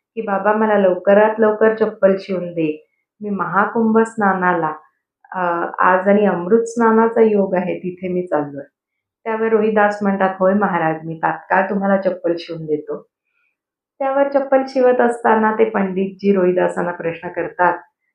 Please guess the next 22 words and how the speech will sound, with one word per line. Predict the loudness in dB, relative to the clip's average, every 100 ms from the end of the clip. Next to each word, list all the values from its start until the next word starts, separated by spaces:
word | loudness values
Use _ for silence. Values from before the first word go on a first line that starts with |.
| _
"मी | -8 -6 0
तर | 0 0 0
अनेक | 2 4 2 2 0
शेकडो | 0 0 4 4
मैलांवरनं | 4 2 2 2 2 2 0 0
दुरून | -2 -2 -2 -2
आलेलो | -4 -4 -4 -6
आहे, | -8 -12 _ _ _ _ _
तर | -4 -2
ह्या | 0
गंगेच्या | 0 -2 -2 -2 0 -2
तीरावरच, | 0 2 2 4 2 2 0 -2 -2 -6
तीरावरच | -4 0 4 4 4 2 2
राहतोयस, | 0 0 0 -2 -4 -8 _ _ _ _
मग | -14 -10
तू | -6
नाही | -2 -2 0
का | 2
येणार | 2 2 2
आज | 2 2
अमृत | 0 0 -2 -4
स्नानाला?" | -4 -4 0 0 2 0